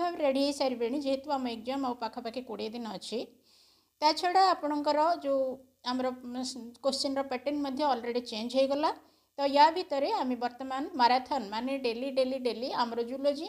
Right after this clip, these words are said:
ଆଣ୍ଡ ବଟନୀ ବୋଥ୍ ଉଭୟର ଆମେ ସର୍ଟ କୋଶ୍ଚିନ୍ ଆଣ୍ଡ ଲଙ୍ଗ୍ କୋଶ୍ଚିନ୍, ଯେଉଁଠି ଯାହା ଇମ୍ପୋର୍ଟାଣ୍ଟ ଅଛି, ଆପଣଙ୍କୁ ଏ କୋଡ଼ିଏ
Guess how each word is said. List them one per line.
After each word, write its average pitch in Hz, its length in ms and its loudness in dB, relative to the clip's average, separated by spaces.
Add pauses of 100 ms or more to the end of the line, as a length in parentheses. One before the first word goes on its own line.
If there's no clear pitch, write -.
ଆଣ୍ଡ 302 180 -2
ବଟନୀ 240 320 -4 (220)
ବୋଥ୍ 240 220 -2 (180)
ଉଭୟର 247 360 2 (560)
ଆମେ 285 220 0
ସର୍ଟ 269 260 2
କୋଶ୍ଚିନ୍ 302 400 -2
ଆଣ୍ଡ 277 120 -2 (120)
ଲଙ୍ଗ୍ 214 220 0
କୋଶ୍ଚିନ୍, - 360 -8 (440)
ଯେଉଁଠି 330 340 0 (140)
ଯାହା 277 200 6 (100)
ଇମ୍ପୋର୍ଟାଣ୍ଟ 269 500 -2
ଅଛି, - 160 -10 (100)
ଆପଣଙ୍କୁ 233 340 -4
ଏ 277 160 2
କୋଡ଼ିଏ 247 220 0